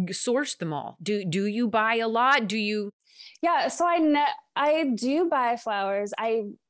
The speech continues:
Speaker 2: um, I never take from anyone's garden unless they offer. I have lots of friends with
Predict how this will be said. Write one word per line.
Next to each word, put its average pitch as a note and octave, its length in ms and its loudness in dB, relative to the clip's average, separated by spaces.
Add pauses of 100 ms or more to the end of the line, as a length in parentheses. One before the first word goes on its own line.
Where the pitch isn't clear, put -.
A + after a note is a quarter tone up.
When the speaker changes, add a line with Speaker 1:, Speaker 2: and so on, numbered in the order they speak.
(120)
Speaker 2:
um, G3+ 500 -4 (360)
I G3+ 80 -4
never A3+ 340 0
take G3+ 340 -8
from F3+ 180 -6
anyone's F3 340 -2
garden F3 480 -2
unless F3+ 320 -4
they G3+ 340 0 (340)
offer. G3 480 -2
I F3+ 100 -2
have G#3 160 -2
lots F#3+ 240 -4
of G3 100 -8
friends E3+ 240 -8
with F3 180 -6